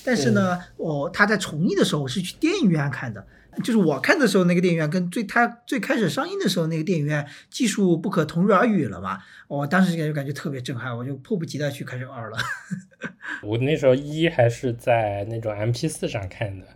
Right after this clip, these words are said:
Speaker 2: 没有体验过第一部三D电影。<laughs>
Speaker 1: 啊，第一部真的是，第一部如果去电影院看真的是超级棒，超级棒，太棒了。
Speaker 2: 所以没有这种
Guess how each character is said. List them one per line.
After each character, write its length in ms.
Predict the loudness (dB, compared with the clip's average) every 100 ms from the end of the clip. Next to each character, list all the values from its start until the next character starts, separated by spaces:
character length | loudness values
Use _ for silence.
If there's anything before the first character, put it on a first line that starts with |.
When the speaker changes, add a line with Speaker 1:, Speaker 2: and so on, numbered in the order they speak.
| -20 _
Speaker 2:
没 120 | 6 6
有 80 | 6
体 220 | 2 2
验 180 | 2 2
过 420 | -2 -2 -6 -12 _
第 180 | -4 0
一 80 | 0
部 140 | 2
三 260 | 0 0 -2
D 140 | -6
电 180 | -6 -8
影。 180 | -6 -8
<laughs> 60 | 0 2 2 -2 -8 -10 _
Speaker 1:
啊， 580 | -10 -8 -8 -12 -6 -2
第 180 | 2 2
一 40 |
部 140 | 2 2
真 120 | 4
的 80 | 4
是， 220 | 2 0 -8 -2
第 80 | 2
一 80 | 4
部 160 | 4
如 100 | 8
果 80 | 6
去 120 | 6
电 160 | 2 2
影 40 |
院 160 | 2 0
看 160 | 0 0
真 80 |
的 80 | -2
是 140 | -4 -8
超 320 | -2 0 0
级 160 | -2
棒， 160 | -6 -10
超 160 | -10 -10
级 100 | -10
棒， 160 | -14 -14
太 260 | -10 -8
棒 240 | -8 -10 -10
了。 100 | -16 _ 0
Speaker 2:
所 160 | 4
以 40 | 4
没 140 | 6
有 240 | 6 6
这 160 | 0 -4
种 400 | -2 -4 -6